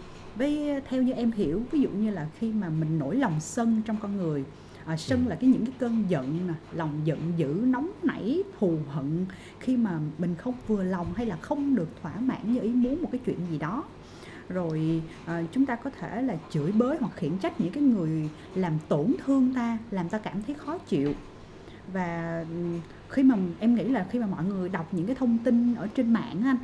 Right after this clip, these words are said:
Speaker 1: những cái thông
Speaker 2: Ừ.
Speaker 1: tin mà xấu, những thông tin bẩn, thì em nghĩ phần nào mọi người bị khơi gợi tâm sân từ những cái chuyện xấu trên mạng, và chúng ta bắt đầu chửi rủa, hạ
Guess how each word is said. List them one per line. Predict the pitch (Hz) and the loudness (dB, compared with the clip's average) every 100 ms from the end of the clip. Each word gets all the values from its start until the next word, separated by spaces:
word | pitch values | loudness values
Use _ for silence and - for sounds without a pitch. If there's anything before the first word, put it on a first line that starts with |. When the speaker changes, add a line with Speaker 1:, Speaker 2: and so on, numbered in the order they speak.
| - - - | -4 -12 -4
Speaker 1:
những | 175 | -2
cái | 262 | 0
thông | 269 240 | 0 0
Speaker 2:
Ừ. | 233 | 2
Speaker 1:
tin | 233 220 | 2 2
mà | |
xấu, | 165 - 226 339 330 | 0 -2 0 2 2
những | 220 | 2
thông | 233 | 0
tin | 220 214 | 2 2
bẩn, | 170 156 339 - - - | 0 0 0 -2 -14 -10
thì | - 214 202 202 | 2 4 4 2
em | 247 233 | 2 2
nghĩ | - 262 | 2 0
phần | 247 190 | 2 0
nào | 175 170 | 0 0
mọi | 151 | -2
người | 185 175 | 0 0
bị | 151 | -2
khơi | 156 233 220 | -2 0 2
gợi | 156 156 | 0 0
tâm | 220 214 | 2 2
sân | - 240 233 220 - - - - | 4 4 4 0 -6 -16 -8 -2
từ | 165 | 0
những | 160 | 2
cái | 254 | 0
chuyện | 160 | 0
xấu | 180 226 285 294 | -2 -2 0 0
trên | 214 | 0
mạng, | 180 143 156 - - | -2 -2 -6 -8 -8
và | 214 | -2
chúng | 285 | 0
ta | 294 | 0
bắt | 254 | 0
đầu | 220 180 | 0 0
chửi | 170 190 | 0 2
rủa, | 175 208 | 2 0
hạ | 220 | 0